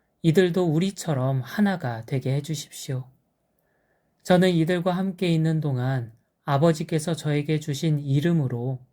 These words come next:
이들을 지켰습니다. 제가 그렇게 이들을 보호하여 성경 말씀이 이루어지려고 멸망하도록 정해진 자 말고는 아무도 멸망하지 않았습니다. 이제 저는 아버지께 갑니다.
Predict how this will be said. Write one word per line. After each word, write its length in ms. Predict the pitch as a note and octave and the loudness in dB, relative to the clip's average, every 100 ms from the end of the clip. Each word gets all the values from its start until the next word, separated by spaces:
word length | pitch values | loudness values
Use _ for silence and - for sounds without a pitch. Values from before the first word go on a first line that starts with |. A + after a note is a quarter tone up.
| _ - | _ -8
이들을 380 | C#3 C3 B2 B2 | -6 -4 -4 -6
지켰습니다. 880 | - - D3+ - C#3 B2 B2+ B2 - _ _ _ _ _ _ _ _ - | -8 -6 -6 -2 -4 -2 -6 -8 -12 _ _ _ _ _ _ _ _ -2
제가 300 | F3 E3+ F3 | 2 2 2
그렇게 360 | F3+ F#3 G3 | 2 0 2
이들을 440 | E3 D#3 E3 E3+ D#3+ | 2 2 2 0 0
보호하여 800 | D#3 D#3+ D3+ A#2+ B2 C#3 C3+ - _ _ | 0 0 0 0 -2 -2 -2 -8 _ _
성경 400 | - G3 F#3+ F#3 | -2 0 2 2
말씀이 640 | E3 D3 D3 E3 D#3+ D3+ | 2 2 0 0 2 2
이루어지려고 960 | C#3+ F3 F3 D#3+ D#3 B2+ B2 A#2 A2 - | 0 0 0 0 -2 -4 -4 -8 -8 -10
멸망하도록 840 | D3 C3 B2 C3+ C#3 C#3 C#3 C#3 C3+ | -2 0 2 2 0 -2 -2 -4 -4
정해진 500 | - C3 B2+ C3+ C#3 | -4 -2 -2 -2 -2
자 160 | C#3+ | -2
말고는 680 | C#3+ D#3 D3+ D3+ B2 C3 C#3 - _ _ _ _ | 0 0 0 -2 -2 -2 -2 -6 _ _ _ _
아무도 640 | C#3 C#3+ D#3+ D3+ A#2+ A#2 B2+ | 2 4 4 0 -4 -4 2
멸망하지 580 | C3+ C3+ C#3+ C3 A#2+ | 2 4 0 -2 -4
않았습니다. 720 | C3 C#3+ C#3+ D3 B2+ B2+ B2+ - _ _ _ _ _ _ _ _ _ _ _ | -4 -4 -6 -8 -8 -8 -12 -14 _ _ _ _ _ _ _ _ _ _ _
이제 260 | F#3 E3+ F#3+ | 4 6 4
저는 280 | F#3 F3+ F3+ | 4 0 2
아버지께 760 | D3 D3 F3 E3+ D#3+ C3+ B2 | 0 0 -2 -4 -6 -4 -4
갑니다. 640 | B2 C#3 C3 B2 A#2+ - | -4 -2 -2 -4 -10 -12